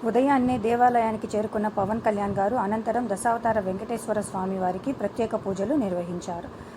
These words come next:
అనంతరం అర్చకులు వేద మంత్రాల మధ్య శ్రీ దశావతార వెంకటేశ్వర స్వామి దివ్యక్షేత్రంలో పవన్ కళ్యాణ్ మాలధారణ స్వీకరించారు. పదకొండు రోజులు ప్రాయశ్చిత దీక్షను పవన్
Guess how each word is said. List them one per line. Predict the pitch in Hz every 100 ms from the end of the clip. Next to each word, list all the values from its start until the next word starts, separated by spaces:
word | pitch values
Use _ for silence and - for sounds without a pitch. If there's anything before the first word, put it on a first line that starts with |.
| -
అనంతరం | 226 262 262 254 262
అర్చకులు | 214 220 262 254 233
వేద | 247 208 220 247
మంత్రాల | 233 214 208 202 208
మధ్య | 208 180 190 247 247
శ్రీ | 220 214 214 - -
దశావతార | 208 226 247 240 226
వెంకటేశ్వర | 202 196 214 240 226 220 214
స్వామి | 214 196 202
దివ్యక్షేత్రంలో | 190 202 240 - 202 208 202 240
పవన్ | 233 208 233
కళ్యాణ్ | 202 196 226 277 - - -
మాలధారణ | 214 226 240 208 202 220
స్వీకరించారు. | 262 202 - 185 185 196 180 -
పదకొండు | 220 240 254 240
రోజులు | 233 254 262 240
ప్రాయశ్చిత | - 233 240 - 220 214
దీక్షను | 208 196 220 254
పవన్ | 208 220